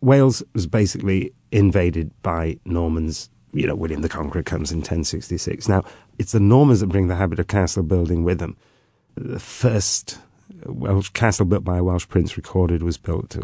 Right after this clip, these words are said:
fifty years after the Norman conquest. The thing about that means that the Welsh are going to build castles to defend and, of course, express their, their wealth and their power.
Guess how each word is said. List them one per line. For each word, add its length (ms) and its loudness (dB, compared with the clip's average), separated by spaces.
fifty 320 -6
years 220 -6
after 240 -6
the 80 -2
Norman 260 -2
conquest. 460 -8
The 80 2
thing 220 8
about 320 4
that 260 2
means 360 2
that 120 -10
the 80 2
Welsh 260 4
are 60 -4
going 160 4
to 40 0
build 220 2
castles 460 0
to 60 -12
defend 720 0
and, 180 8
of 100 6
course, 220 4
express 500 -2
their, 260 -4
their 240 0
wealth 340 0
and 160 -8
their 140 -6
power. 420 -4